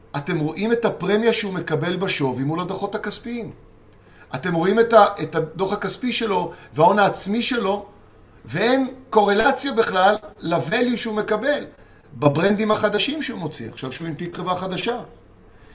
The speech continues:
ולכן אתה רואה הנהלה שיודעת לעשות שינויים,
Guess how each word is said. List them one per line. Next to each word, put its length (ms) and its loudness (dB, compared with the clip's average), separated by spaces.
ולכן 460 4
אתה 160 0
רואה 360 6
הנהלה 500 4
שיודעת 580 4
לעשות 320 0
שינויים, 680 0